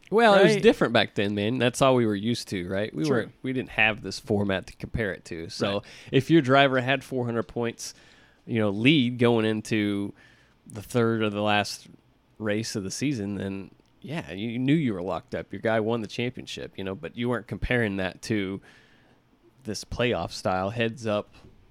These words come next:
Speaker 1: winner take all type situation. So, I mean, it's apples and oranges, but, um,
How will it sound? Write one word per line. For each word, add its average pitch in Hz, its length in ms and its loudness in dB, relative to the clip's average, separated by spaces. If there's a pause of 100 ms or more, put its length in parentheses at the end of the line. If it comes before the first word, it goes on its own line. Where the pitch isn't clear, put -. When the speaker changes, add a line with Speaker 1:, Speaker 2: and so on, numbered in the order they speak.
(140)
Speaker 1:
winner 107 220 -6
take 104 280 -8
all 104 240 -4
type 87 300 -10 (140)
situation. - 760 -8
So, 92 280 -6 (120)
I - 40 -2
mean, 127 80 0
it's 113 100 -6
apples 98 340 -6
and 78 80 -12
oranges, 82 360 -10
but, - 240 -4 (720)
um, 98 460 -4